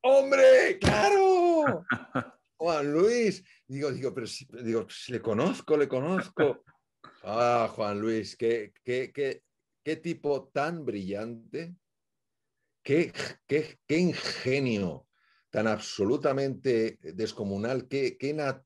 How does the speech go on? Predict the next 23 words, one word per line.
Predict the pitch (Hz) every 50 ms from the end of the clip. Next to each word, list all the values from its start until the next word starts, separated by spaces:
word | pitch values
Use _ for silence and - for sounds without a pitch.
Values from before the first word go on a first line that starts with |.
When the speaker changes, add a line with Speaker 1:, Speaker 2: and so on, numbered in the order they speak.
| _ _
Speaker 1:
qué | - 143 156
naturalidad. | 170 175 170 156 139 - - 113 107 104 101 101 101 101 110 123
O | 120
sea, | - - 123 110
yo | 113 131 139 147 147 - _ _ _ _ _ _ _ - - _ _
he | - -
tenido | - 131 127 127 127 123 117 117 117 113 - -
experiencias | 107 104 - _ _ _ _ _ - - 107 117 120 117 98 - 113 101
maravillosas | 98 95 95 92 92 98 98 95 87 95
en | 92 90
la | 90 87
radio. | 87 95 98 98 98 101 98 92
Para | 92 90 90 87
mí | 92 104 101
la | 98 98 95
radio | 92 101 98 95 95 95 92
es | 90 90 - -
un, | 101 92 90 87 87 87 -
es | - 92 87 - -
un | 98 90 87
medio | 90 92 92 90 90
de | 87 82
comunicación | 92 87 85 87 87 82 - 85 82 - - 92 92 87 80 69